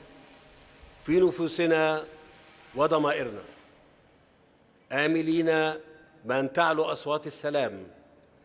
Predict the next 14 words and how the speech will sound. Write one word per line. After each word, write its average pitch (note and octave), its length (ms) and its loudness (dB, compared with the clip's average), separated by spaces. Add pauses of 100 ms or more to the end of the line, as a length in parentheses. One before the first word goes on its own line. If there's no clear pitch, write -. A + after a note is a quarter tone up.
(200)
لتكف C3+ 420 -4
صرخات D3+ 480 -2
الأطفال C3+ 640 -2 (1120)
وبكاء C3+ 480 0
الأرامل D3+ 640 0 (800)
ونحيب D3+ 480 -2
الأمهات، C#3+ 680 -2 (1200)
ولن D#3 340 0
يتأتى E3 580 0
ذلك C#3+ 600 0 (640)
إلا E3 240 0
بتوفير D3+ 840 -2 (600)
أقصى E3 320 -2
حماية D3 640 0